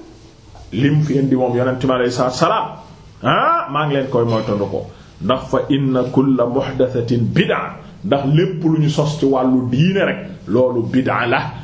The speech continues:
Waxuñu bid'a bi nga xam ne lugawiya la, nga xam ne làkk la, mooy bi ñu la waxoon ci oto beeg, voilà, brosse yi ñu génneeg, pâte à, pâte, pâte dentifrice, waxuñu loolu. Yooyu moom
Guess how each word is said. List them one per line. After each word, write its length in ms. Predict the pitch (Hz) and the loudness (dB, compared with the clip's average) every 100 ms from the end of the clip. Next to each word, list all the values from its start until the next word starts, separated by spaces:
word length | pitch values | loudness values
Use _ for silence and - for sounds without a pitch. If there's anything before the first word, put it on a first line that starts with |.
| - | -2
Waxuñu 380 | 110 131 135 127 | 0 2 0 2
bid'a 320 | 117 131 120 120 | 2 2 0 0
bi 80 | 123 | 0
nga 120 | 127 | 0
xam 200 | 127 120 | 0 2
ne 80 | 117 | 4
lugawiya 500 | 127 120 117 117 107 | 4 4 2 2 0
la, 120 | 117 - - - | -4 -10 -10 0
nga 120 | 139 | 2
xam 180 | 147 135 | 2 2
ne 80 | 131 | 2
làkk 300 | 156 165 - | 2 0 0
la, 120 | 135 | 0
mooy 200 | 156 139 | 2 2
bi 100 | 135 | 2
ñu 60 | 156 | 2
la 80 | 156 | 2
waxoon 280 | 143 131 | 2 0
ci 60 | 151 | 0
oto 240 | 180 139 | 0 2
beeg, 240 | 120 127 - - - - | 2 2 0 -8 -16 -2
voilà, 320 | 151 147 131 123 | 2 2 0 0
brosse 300 | 139 127 117 | 0 0 0
yi 80 | 131 | 2
ñu 160 | 127 | 4
génneeg, 680 | 131 123 117 170 208 - - | 2 2 2 2 0 -6 -2
pâte 220 | 175 - | -2 0
à, 240 | 135 120 - | -2 -2 0
pâte, 240 | 175 - 156 | 0 0 -2
pâte 220 | 165 160 127 | -2 -2 0
dentifrice, 680 | 139 131 120 131 117 131 131 | 0 0 0 0 2 2 2
waxuñu 400 | 156 170 214 202 | 0 2 2 2
loolu. 460 | 175 147 117 - - - | 2 2 -2 -6 -10 -4
Yooyu 320 | 113 156 160 139 | 2 4 4 2
moom 300 | 147 - | 2 -2